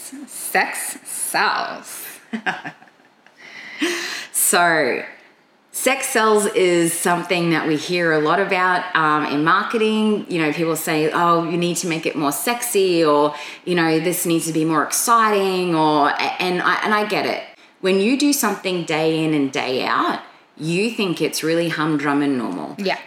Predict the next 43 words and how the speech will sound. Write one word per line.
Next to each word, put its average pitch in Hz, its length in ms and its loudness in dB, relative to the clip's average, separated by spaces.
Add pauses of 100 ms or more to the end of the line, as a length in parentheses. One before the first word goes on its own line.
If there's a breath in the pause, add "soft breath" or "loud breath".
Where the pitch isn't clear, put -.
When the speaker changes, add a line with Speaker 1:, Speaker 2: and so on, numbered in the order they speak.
Speaker 2:
And 151 340 2
so 147 360 2
to 151 180 -2
you, 214 640 0 (120)
it, 170 160 2
you 170 200 0
wanna 175 300 2
spice - 500 0
things 165 320 0
up 151 260 2
and 147 140 4
you 147 80 4
wanna 156 200 2
make 196 280 0
it - 260 -2
different. 165 640 0
And, 147 220 0 (840 loud breath)
you 214 140 4
know, 147 160 2
obviously 269 500 2
we 165 40 -2
want 190 160 -2
everything 147 520 -2
to 151 160 -2
be 143 320 0
creative 139 640 2
and 123 100 0
interesting. 135 600 -2
Like, 147 160 -2
we 165 80 0
don't 175 160 0
wanna 175 160 0
be 147 80 2
boring 135 480 -2
as 135 140 -4
batshit. 127 560 -4
That's 135 180 -4
not 143 160 -2
how 139 160 -4
you 139 120 2
do 131 200 -2
good 127 200 -4
marketing. 147 640 -2